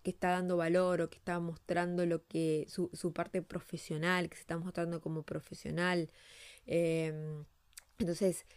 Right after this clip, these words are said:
le gusta saber, le gusta estar más en contacto con intimidad contigo. Entonces, puedes hacer algo divertido, puedes hacer cosas espontáneas, puedes hacer videos divertidos, puedes incluir a tu gato, tu perro, a tu hijo, a tu esposo,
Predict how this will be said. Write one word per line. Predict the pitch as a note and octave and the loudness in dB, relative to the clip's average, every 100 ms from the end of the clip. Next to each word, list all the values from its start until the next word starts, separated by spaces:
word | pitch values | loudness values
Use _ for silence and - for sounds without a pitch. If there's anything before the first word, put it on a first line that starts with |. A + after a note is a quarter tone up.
| - | -2
le | F#3+ | 4
gusta | F#3+ G#3+ - G#3+ | 6 4 2 -4
saber, | - E3+ F3 F#3+ F3 | -2 2 2 2 2
le | |
gusta | E3+ - | 0 -2
estar | F#3+ F#3 E3+ | -6 -2 -2
más | F3 G3+ | -2 -2
en | F3 | -4
contacto | E3+ D#3+ E3+ - | -4 -4 -4 -2
con | E3+ E3 | -2 -2
intimidad | D#3 F#3 D#3+ F3 | -2 -2 2 2
contigo. | F3 E3 D#3 G#3 G3 F3 - - - - - | 2 -2 2 4 6 4 -2 -18 -20 -20 -4
Entonces, | - F#3 F#3+ G3 G3 - G3+ G3 G3 F#3+ F#3 F3+ F3 E3+ E3 - - - - | 2 6 8 6 6 2 4 6 6 6 6 6 6 4 2 -2 -14 -18 8
puedes | A#3 B3 | 8 10
hacer | G#3+ - G#3 | 4 2 2
algo | G#3 G3+ | 2 4
divertido, | G3 E3 - G#3 G#3+ | 4 4 0 2 4
puedes | F#3+ F#3 | 4 -2
hacer | D#3+ F#3+ - | -4 -6 -6
cosas | G#3+ F#3 F#3 | -6 -6 -6
espontáneas, | - D#3+ D3+ D#3+ F#3 F#3 E3+ E3 E3 | -6 -6 -4 2 4 4 2 -2 -4
puedes | - D#3+ D#3+ D#3+ | -4 0 0 -2
hacer | - E3 | -4 -4
videos | D3+ D#3 E3+ E3+ | -2 2 4 4
divertidos, | E3 D3+ F#3+ - F3 E3 D#3 - | 2 -2 -2 0 2 2 2 -4
puedes | - E3 D#3+ - | 0 2 2 0
incluir | - E3 D3+ F#3+ F3+ F#3 G3 G3+ | -4 -6 0 4 6 6 8 8
a | F3 | 6
tu | E3+ F3 | 4 2
gato, | F3+ F3 E3 | 2 0 -2
tu | D#3 | -4
perro, | E3 E3 E3+ F3 - | -4 0 2 2 0
a | - | -4
tu | D#3 D#3+ | -2 0
hijo, | E3+ F#3 | 0 0
a | |
tu | E3 | -6
esposo, | E3+ - E3 - E3 | -8 -6 -6 -4 -6